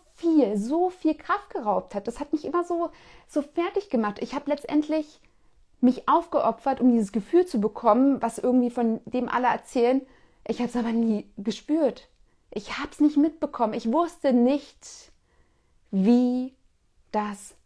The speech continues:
funktioniert. Und letztendlich ist es so, dass ich mich heute jeden Tag, und das schon seit, ja, jetzt geraumer Zeit, jeden Tag davon wegbewege, was früher mein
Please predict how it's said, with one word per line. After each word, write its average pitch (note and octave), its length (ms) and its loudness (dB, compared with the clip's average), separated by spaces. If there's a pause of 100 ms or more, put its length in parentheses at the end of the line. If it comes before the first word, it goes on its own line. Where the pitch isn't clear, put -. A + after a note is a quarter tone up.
(120)
funktioniert. G3 840 -8 (480)
Und B3 600 6 (1000)
letztendlich C4+ 540 -2
ist D4 80 -4
es D4+ 200 -6
so, C4+ 380 -2 (520)
dass A#3 180 -4
ich G3 100 -8
mich G#3 260 -8
heute C4 520 0 (340)
jeden C4 340 2
Tag, G#3+ 440 -10 (640)
und A3+ 160 0
das A#3 220 -2
schon A3+ 360 -2
seit, G3+ 440 -2
ja, G3 260 -2
jetzt F#3+ 280 -6
geraumer G3+ 500 -2
Zeit, G#3+ 460 -4 (180)
jeden C4 320 2
Tag A#3 260 -6
davon G3 520 -2
wegbewege, F#3+ 840 0 (920)
was G3 380 -4 (120)
früher A#3 640 0 (120)
mein F#3+ 380 -2